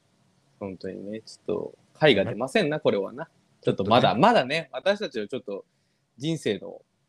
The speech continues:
Speaker 1: 経験値ではちょっとまだ
Speaker 2: ちょっとね、
Speaker 1: 踏み込めんな。
Speaker 2: これはこうだとはちょっと強く言えませんでしたね。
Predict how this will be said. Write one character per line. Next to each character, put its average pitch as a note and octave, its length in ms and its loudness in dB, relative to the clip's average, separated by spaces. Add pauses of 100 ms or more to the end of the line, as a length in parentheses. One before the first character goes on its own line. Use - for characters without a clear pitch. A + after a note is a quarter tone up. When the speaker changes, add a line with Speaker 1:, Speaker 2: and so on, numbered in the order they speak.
(340)
Speaker 1:
経 B2+ 160 0
験 C3+ 180 -2
値 G2+ 120 -10
で F#2+ 60 -4
は F#2 60 -6
ち - 60 -18
ょ - 0 -
っ - 20 -16
と G2 80 -12
ま B2 140 0
だ G2 260 -2 (540)
Speaker 2:
ち C#3 40 -6
ょ - 20 -2
っ C3 40 -8
と - 140 -6
ね、 A2 100 0
Speaker 1:
踏 - 20 0
み B2+ 60 -4
込 C#3 100 -4
め C#3 140 0
ん - 20 0
な。 G#2+ 40 -4
Speaker 2:
こ D3 60 6
れ D3+ 100 8
は D3 120 8
こ F#3+ 240 6
う C#3+ 40 4
だ A2+ 160 -6
と E2+ 160 -12
は C#2+ 100 -16
ち - 80 -14
ょ - 40 -6
っ - 20 -12
と - 160 -20
強 D3 260 -6
く - 120 -16
言 G2 200 -2
え - 20 -4
ま G#2 140 -4
せ A2+ 140 -6
ん E2+ 80 -10
で - 80 -16
し - 100 -20
た - 100 -20
ね。 C2 180 -20